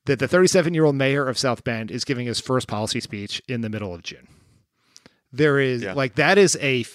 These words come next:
Speaker 1: the fact that he was able to pull that trick off is incredible. The fact that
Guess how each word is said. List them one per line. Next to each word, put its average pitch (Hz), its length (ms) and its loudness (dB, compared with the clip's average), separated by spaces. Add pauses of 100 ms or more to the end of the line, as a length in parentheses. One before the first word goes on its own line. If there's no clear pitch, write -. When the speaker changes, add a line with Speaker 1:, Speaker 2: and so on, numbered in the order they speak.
(120)
Speaker 1:
the 139 80 -6
fact 180 220 0
that 202 100 0
he 180 100 2
was 147 200 2
able 147 340 2
to 131 180 -4
pull 160 400 4
that 151 260 0
trick 127 320 -6
off 110 440 -12 (460)
is 113 720 -4
incredible. 143 540 -2
The 127 100 -6
fact 160 240 0
that 143 220 0